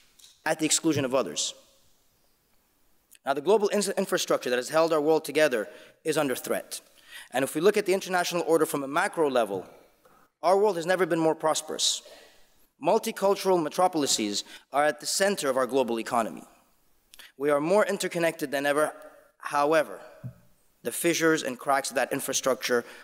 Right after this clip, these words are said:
are being exploited by actors seizing upon the opportunity of those who fear the unknown. And in this environment, it is absolutely vital that we take advantage of platforms that celebrates our common humanity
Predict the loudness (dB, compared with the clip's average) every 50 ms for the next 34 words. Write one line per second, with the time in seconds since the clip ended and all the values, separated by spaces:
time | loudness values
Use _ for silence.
0 | -14 _ -2 -2 0 0 -2 -2 -2 -2 -4 -2 2 2 2 2 2 -2 -4 -2
1 | -2 -2 -2 -2 -2 -2 -2 -4 -2 0 0 0 2 0 -4 -6 -8 -18 -20 _
2 | -6 -4 0 0 0 0 0 -2 -4 -2 -2 -2 0 2 0 0 0 -2 -6 -4
3 | -2 -2 0 2 2 0 0 0 0 2 4 4 2 2 0 -4 -4 -8 -18 -20
4 | -20 -20 _ _ _ _ _ -2 -2 0 0 0 0 0 -2 -2 -2 -4 -6 -10
5 | -12 -12 -16 -20 -20 _ _ _ _ _ _ _ _ _ _ _ _ _ _ _
6 | _ _ _ _ _ _ _ _ _ _ _ _ -6 -4 -2 0 2 0 0 0
7 | 2 4 6 6 6 4 2 0 -2 -4 -6 -10 -12 -12 -18 -20 -20 _ -20 -20
8 | -20 _ -10 -10 -4 0 0 0 0 2 2 2 2 2 0 -2 0 2 2 2
9 | 2 0 0 -2 -2 -2 0 2 0 0 0 -2 -2 -2 -2 0 -2 -4 -4 -4
10 | -8 -2 0 0 0 0 -2 0 0 2 2 0 -2 -6 -8 -18 -20 -6 _ -2
11 | -2 -2 0 0 2 2 2 2 2 2 2 2 0 -2 -6 -2 -2 0 0 0
12 | -2 -2 -2 -2 -2 -2 -6 -10 -14